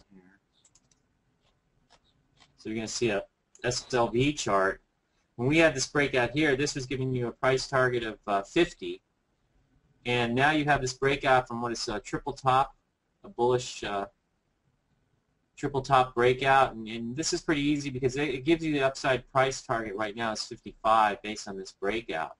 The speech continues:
And it tends to work pretty well when something's just coming out of a, an area of consolidation.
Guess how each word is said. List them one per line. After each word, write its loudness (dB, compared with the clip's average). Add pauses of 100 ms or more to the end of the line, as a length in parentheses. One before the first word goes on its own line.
(580)
And 0
it -6
tends 0
to 0
work -2
pretty -2
well 4
when -6
something's -8
just -2
coming -6
out 0
of -8
a, -8 (180)
an -12
area -6
of -14
consolidation. -6